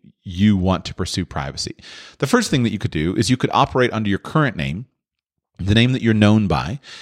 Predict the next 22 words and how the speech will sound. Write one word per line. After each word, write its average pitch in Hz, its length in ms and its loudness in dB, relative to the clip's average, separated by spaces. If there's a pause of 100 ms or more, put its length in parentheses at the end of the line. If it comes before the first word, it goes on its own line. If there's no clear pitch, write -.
(160)
and 143 140 0
you 180 100 2
could 170 180 2
just 123 420 2
protect - 720 -6
your, 92 760 -2 (180)
uh, 64 220 -12 (100)
your 82 100 -8
face. - 500 0 (360)
You 101 180 2
could 101 160 2
even 104 180 4
protect 113 380 -2
your 101 120 0
voice. - 500 0 (420)
And 113 380 2
to 127 120 0
me, 151 300 0
that's 127 400 0
actually 135 440 -2
the 104 120 -6
most, 104 680 -6